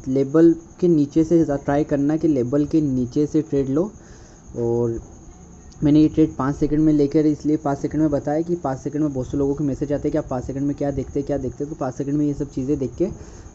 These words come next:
मैं trade लेता हूँ। ओके,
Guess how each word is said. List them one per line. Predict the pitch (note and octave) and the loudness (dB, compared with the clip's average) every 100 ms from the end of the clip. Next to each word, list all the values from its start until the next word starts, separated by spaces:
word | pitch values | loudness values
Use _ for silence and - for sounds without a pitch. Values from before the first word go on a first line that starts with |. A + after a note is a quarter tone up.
| - | -6
मैं | C#3+ | -4
trade | C#3 C3+ | -2 -4
लेता | C3 B2+ D3 | -2 -4 -4
हूँ। | F3+ - - - - - - - - - - - - - - - - - - - - - - C#3+ | -4 -6 -8 -6 -4 -4 -6 -8 -10 -16 -20 -20 -20 -20 -20 -20 -20 -20 -20 -20 -20 -20 -10 -6
ओके, | B2+ - B2 C#3 | -6 -4 -2 -2